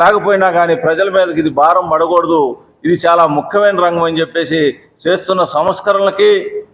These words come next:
ఈ రోజున విద్యుత్ రంగంలో ప్రతి ఒక్కరికి కూడా ఈ రోజున ఓ-, ఊరగలిగే, ఊరటగలిగే విధంగా దాదాపుగా విద్యుత్ యూనిట్కి పదమూడు పైసలు కూడా తగ్గించే విధంగా ఈ రోజున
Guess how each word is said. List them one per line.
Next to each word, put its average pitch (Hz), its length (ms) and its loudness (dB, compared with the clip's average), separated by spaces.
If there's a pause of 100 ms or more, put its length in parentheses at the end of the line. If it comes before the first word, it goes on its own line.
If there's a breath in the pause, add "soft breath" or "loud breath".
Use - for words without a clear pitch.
(100)
ఈ 156 80 2
రోజున 196 320 2
విద్యుత్ 185 460 0
రంగంలో 196 420 2 (640)
ప్రతి 202 260 0 (180)
ఒక్కరికి 190 320 -2
కూడా 202 240 4 (360)
ఈ 151 40 0
రోజున 190 340 0 (120)
ఓ-, 170 300 2
ఊరగలిగే, 190 560 4 (760)
ఊరటగలిగే 190 640 2
విధంగా 180 380 2 (480)
దాదాపుగా 175 580 4 (520)
విద్యుత్ 170 340 -2 (120)
యూనిట్కి 190 420 0
పదమూడు 170 360 0 (100)
పైసలు 190 360 0
కూడా 180 200 4 (460)
తగ్గించే 165 460 -2 (160)
విధంగా 202 360 2 (120)
ఈ - 100 2
రోజున 180 260 0